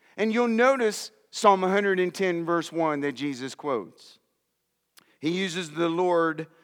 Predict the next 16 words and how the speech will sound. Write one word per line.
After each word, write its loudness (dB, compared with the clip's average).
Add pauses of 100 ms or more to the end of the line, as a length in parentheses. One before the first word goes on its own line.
(120)
the -2
word 2
Lord, 4
twice. -2 (580)
The 4
first 2 (200)
Lord 2 (120)
in 0
the -2
Hebrew -6 (240)
of -2
Psalm 2
a 0
hundred -2
and -4
ten -4